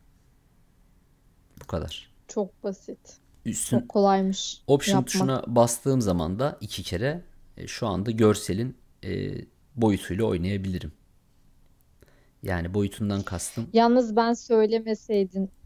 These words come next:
Speaker 2: e, Alt Shift tuşuna basarak yapıyorum demeseydin, ben gerçekten mouse'da sağa çekmeye falan çalışabilirdim.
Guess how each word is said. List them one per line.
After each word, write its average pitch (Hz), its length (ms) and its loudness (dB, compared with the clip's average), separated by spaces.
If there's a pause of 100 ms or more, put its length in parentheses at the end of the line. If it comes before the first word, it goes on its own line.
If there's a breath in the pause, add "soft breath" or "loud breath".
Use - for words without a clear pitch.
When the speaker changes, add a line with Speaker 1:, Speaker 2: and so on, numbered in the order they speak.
(120)
Speaker 2:
e, 208 40 2
Alt 196 520 2
Shift - 400 -2
tuşuna 202 420 2
basarak 214 480 4
yapıyorum 208 540 4
demeseydin, 214 640 4 (400 loud breath)
ben 208 160 6
gerçekten 226 500 2
mouse'da 202 460 -2
sağa 190 340 -2
çekmeye 202 400 -4
falan 196 320 2
çalışabilirdim. 190 840 2